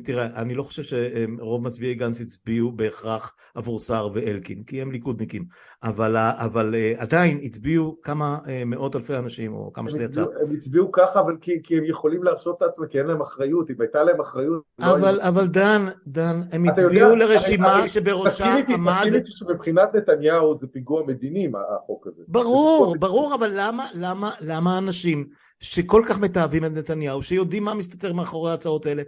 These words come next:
Speaker 1: למה, גם אם זה לא שינה שום דבר בהצבעה, למה הם תמכו בתפלצת המטומטמת הזאת? עזוב רגע אידיאולוגיה, אין פה אפילו אידיאולוגיה, הרי ממשלת
Speaker 2: הרגל.
Speaker 1: ימין,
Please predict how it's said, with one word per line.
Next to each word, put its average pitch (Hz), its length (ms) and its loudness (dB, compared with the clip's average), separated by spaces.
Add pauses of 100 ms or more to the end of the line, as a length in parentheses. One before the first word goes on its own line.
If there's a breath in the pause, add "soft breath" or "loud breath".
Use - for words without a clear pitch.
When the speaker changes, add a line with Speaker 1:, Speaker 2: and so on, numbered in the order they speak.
(220 soft breath)
Speaker 1:
למה, 151 460 2
גם 220 160 2
אם 302 100 -6
זה 214 160 2
לא 202 160 0
שינה 180 360 -4
שום 180 180 -8
דבר 156 200 -4
בהצבעה, 135 360 -6 (240 soft breath)
למה 139 280 4
הם 160 120 2
תמכו 180 320 -4
בתפלצת 226 680 -6
המטומטמת 392 640 -2
הזאת? 113 280 -4 (320 soft breath)
עזוב 170 280 4
רגע 415 180 4
אידיאולוגיה, 269 340 4
אין 185 160 2
פה 262 100 2
אפילו 170 240 0
אידיאולוגיה, 123 560 0
הרי 120 160 -6
ממשלת 135 340 0
Speaker 2:
הרגל. - 140 -2
Speaker 1:
ימין, 175 260 -8